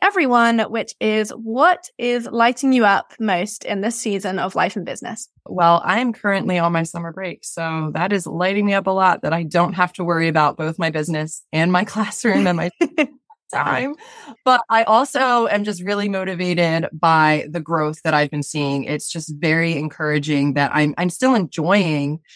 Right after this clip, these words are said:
Speaker 2: what I'm doing for my business and I'm seeing the returns. And that's just really itself a motivator. So I'm just, I'm very excited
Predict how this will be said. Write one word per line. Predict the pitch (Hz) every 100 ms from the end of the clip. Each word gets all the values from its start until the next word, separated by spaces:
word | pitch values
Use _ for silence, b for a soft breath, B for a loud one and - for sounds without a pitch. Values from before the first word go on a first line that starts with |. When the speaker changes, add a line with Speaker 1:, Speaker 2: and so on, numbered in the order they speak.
| b
Speaker 2:
what | - 170 190
I'm | 196 170
doing | 175 185
for | 175
my | 160 151
business | 170 170 165 147 -
and | 156
I'm | 151
seeing | 151 - 170 170
the |
returns. | 156 147 - 151 156 165 170 - _ _
And | 156 151 147 139
that's | - 156 - -
just | 180 - 147
really | 170 156 160 160 - _ _ _ -
itself | 214 - 226 196
a | 196
motivator. | 175 165 160 139 123 120 -
So | - 156 143
I'm | - 175
just, | 214 - -
I'm | 165 226 214
very | 165 160 165 165 160
excited | 123 - - 147 139 135 127